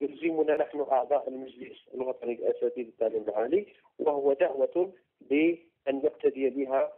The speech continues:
كل الأساتذة هيئة التدريس في جامعة ابن خلدون، وعلها في الأيام القليلة المقبلة ستعمم على كافة الجامعات الجزائرية، ونرجو من الأساتذة أن يلتفوا حول هذه المبادرة،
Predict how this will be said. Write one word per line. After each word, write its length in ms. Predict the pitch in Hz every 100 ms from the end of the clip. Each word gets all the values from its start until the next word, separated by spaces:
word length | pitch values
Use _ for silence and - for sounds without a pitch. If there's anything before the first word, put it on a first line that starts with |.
| _ _
كل 460 | - 156 135 143 160 - _
الأساتذة 720 | 123 123 131 - 139 - 123 123
هيئة 320 | 139 - 131
التدريس 420 | - 117 131 131
في 160 | - -
جامعة 320 | 131 143 -
ابن 160 | 131 127
خلدون، 380 | - 117 175 196 - _ 160
وعلها 540 | 170 175 165 143 139
في 100 | 139
الأيام 420 | 135 131 131 143
القليلة 500 | 127 - 127 135 131 -
المقبلة 520 | 123 - - 123 165 - _ _
ستعمم 720 | - 151 139 131 139 123 120 135
على 220 | 123 120 113 -
كافة 640 | 135 151 - 135 131 147 - _ _ - -
الجامعات 920 | 127 120 120 113 131 127 117 120 131 - 120
الجزائرية، 800 | 110 123 - - - 117 143 143 - _ -
ونرجو 380 | 135 131 123 131
من 160 | 123
الأساتذة 720 | 117 - - 127 - 120 143 - _ _ -
أن 100 | 131
يلتفوا 440 | 127 - 147 131
حول 240 | - 131 120
هذه 540 | 123 113 113 113 127 -
المبادرة، 680 | 117 113 123 113 104 139